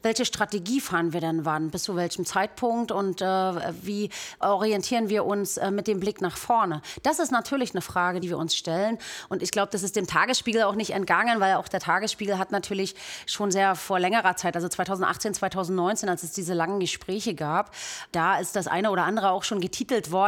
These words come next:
in genau der Frage, was ist denn hier eigentlich die richtige Strategie, um zu Potte zu kommen, um zum Ergebnis zu kommen, um zu ersten Schritten zu kommen. Aber die Überschrift, die wir jetzt jüngst da haben besichtigen können, die stimmt einfach nicht und deswegen haben wir dementiert.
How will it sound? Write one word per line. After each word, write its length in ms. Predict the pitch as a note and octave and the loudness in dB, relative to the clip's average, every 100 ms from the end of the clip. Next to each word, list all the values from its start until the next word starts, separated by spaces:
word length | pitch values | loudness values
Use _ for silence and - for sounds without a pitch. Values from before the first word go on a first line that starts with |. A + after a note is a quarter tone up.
| G3+ | 2
in 100 | G3 | 2
genau 220 | F#3 G3+ | 2 4
der 140 | F#3+ | 2
Frage, 480 | - E3+ F3 F#3+ G3 - - | 2 0 2 2 0 -4 -4
was 140 | G3+ G3 | -2 -2
ist 160 | G#3 | -2
denn 120 | G3+ | 0
hier 180 | F3+ G3 | 2 2
eigentlich 300 | E3+ E3+ F3 | 2 0 -4
die 120 | - | -4
richtige 360 | D#3+ D#3+ G3 F3 | -4 -4 -6 -4
Strategie, 840 | - - F3 F#3+ E3 C#3 G3 G#3+ | -4 -2 -2 -2 -4 -4 0 0
um 180 | A3 F#3+ | 0 -2
zu 160 | E3+ G#3+ | -4 -6
Potte 320 | - F3 G3 | -4 -2 -4
zu 140 | - | -6
kommen, 280 | E3+ - F#3 | -6 -2 0
um 120 | F#3 | 0
zum 160 | E3+ F#3+ | -2 -2
Ergebnis 400 | F3 D#3+ G#3 G#3+ | -2 -2 -4 -4
zu 80 | F#3 | -4
kommen, 220 | - F#3+ | -2 -2
um 120 | F#3 | 0
zu 120 | F3 | 0
ersten 280 | F3+ F#3 - | 0 0 -2
Schritten 320 | F3 F3 - | -4 -4 -6
zu 140 | F#3+ - | -6 -6
kommen. 480 | - E3+ G3 A3 A3 - - - | -2 0 2 2 0 -6 -4 0
Aber 180 | A3 | 2
die 80 | A#3 | 2
Überschrift, 560 | A#3+ B3+ A3 - G#3 - | 2 2 2 2 -2 -2
die 100 | G3 | 0
wir 60 | F#3 | 2
jetzt 280 | G3 - | 0 -2
jüngst 280 | F#3+ G#3 - | -6 -4 0
da 240 | F3+ E3+ E3 | 0 0 0
haben 140 | F#3 | 0
besichtigen 420 | E3+ E3 - F3 | 0 -4 -4 -4
können, 220 | E3+ D#3+ E3 | -4 -2 -2
die 100 | E3+ | -2
stimmt 240 | - D#3+ | -4 -4
einfach 340 | B2+ - D#3 | -6 -6 -10
nicht 180 | - C#3 | -10 -10
und 100 | D3 | -8
deswegen 260 | D3+ - D3 | -8 -8 -6
haben 100 | C#3 | -6
wir 60 | |
dementiert. 520 | D3+ D#3 D#3+ - - | -6 -8 -8 -10 -16